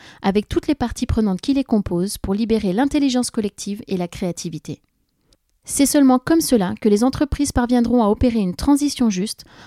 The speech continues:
en gérant la complexité des challenges et la rapidité des transformations auxquelles elles seront confrontées. Pour aborder cette question du dialogue social, je reçois aujourd'hui Frédéric Lelouch.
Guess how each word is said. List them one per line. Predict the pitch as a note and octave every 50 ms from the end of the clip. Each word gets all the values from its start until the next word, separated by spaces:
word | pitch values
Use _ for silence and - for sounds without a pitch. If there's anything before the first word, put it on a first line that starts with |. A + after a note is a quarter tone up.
| - -
en | - G#3
gérant | G#3+ G#3+ B3+ B3 C4 C#4
la | B3+ G3+
complexité | F#3+ - C4+ B3+ - C4+ B3 - - C4 - B3 A3+
des | F#3+ F#3+
challenges | - - - B3 G#3 F3 F3 G#3 A3 - -
et | - G3+
la | F#3+ F#3+
rapidité | G3 A3+ B3 - - C4+ A#3+ B3 - C4 B3+
des | G#3+ F3+
transformations | - - - G#3 G3 - G#3+ G#3 G3+ G3 F3+ - - B3+ A#3+
auxquelles | G3+ - - A3+ G#3+
elles | G3 F#3
seront | - - G3+ F#3 F#3+ F#3+
confrontées. | - F#3 F3+ - - E3+ D#3+ - D#3+ E3 _ _ _ _ _ _ _ - _ _ _ _ _ _ _ _ _ _ _
Pour | - - A3
aborder | B3+ C#4 C#4+ C#4+ C#4+ E4+
cette | E4+ - D4 -
question | - A3+ A3 - - D4
du | B3+ A3+
dialogue | F#3 A3 A3+ B3+ C4+
social, | - - A3 - - - F3 F3+ G3+ A#3+ - _
je | - G3 G3+
reçois | G#3+ A3 A3+ - C#4 B3+ -
aujourd'hui | C4+ C4+ C4 C4 B3 B3+ D4 D4
Frédéric | - - C#4+ C4+ B3+ B3+ B3 B3+ - -
Lelouch. | A3 F#3+ E3+ F#3 - - - -